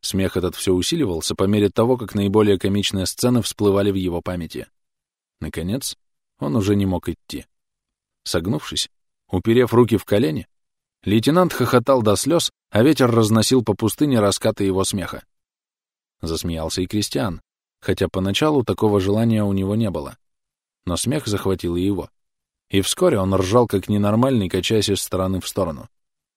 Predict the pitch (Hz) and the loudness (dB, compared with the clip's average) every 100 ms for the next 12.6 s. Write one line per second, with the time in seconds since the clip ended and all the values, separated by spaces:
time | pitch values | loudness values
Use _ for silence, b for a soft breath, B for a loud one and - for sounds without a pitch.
0 | _ _ - 92 - 110 165 170 92 98 | _ _ -6 -4 0 0 2 0 0 0
1 | 95 95 95 98 104 98 92 95 101 107 | 2 0 0 2 2 2 2 2 0 2
2 | 104 - 95 101 92 92 98 95 90 90 | 0 0 -4 -2 -2 0 -2 -2 -2 -4
3 | 117 107 101 87 - - _ _ _ - | -2 -4 -4 -8 -12 -16 _ _ _ -6
4 | 87 - 95 117 113 127 87 76 - - | -4 -2 -2 -2 -2 -4 -4 -8 -12 -14
5 | _ _ _ _ _ _ _ - 104 104 | _ _ _ _ _ _ _ -2 0 4
6 | 123 120 - 107 107 120 113 101 104 98 | 2 2 2 2 6 6 4 2 0 0
7 | 113 - 92 98 - 110 95 95 101 170 | 0 0 -2 -2 0 0 2 2 0 -2
8 | 90 78 65 _ _ _ _ _ - 110 | -6 -10 -14 _ _ _ _ _ 0 2
9 | 98 - 123 120 120 131 117 147 139 120 | 2 4 6 6 4 0 2 2 4 2
10 | 107 110 107 123 - 107 101 101 95 113 | 4 2 4 4 2 0 2 4 4 2
11 | - 92 90 107 104 104 98 95 95 87 | 0 -4 0 0 2 2 2 2 0 0
12 | 87 90 - 92 135 | -2 -2 0 0 -2